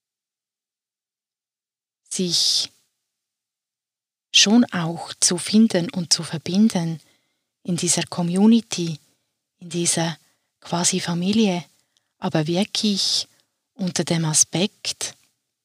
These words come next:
des Potenzialaustausches und der gegenseitigen quasi Spiegelung der angelegten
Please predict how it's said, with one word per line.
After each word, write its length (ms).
des 300
Potenzialaustausches 2250
und 200
der 120
gegenseitigen 1160
quasi 640
Spiegelung 840
der 240
angelegten 1160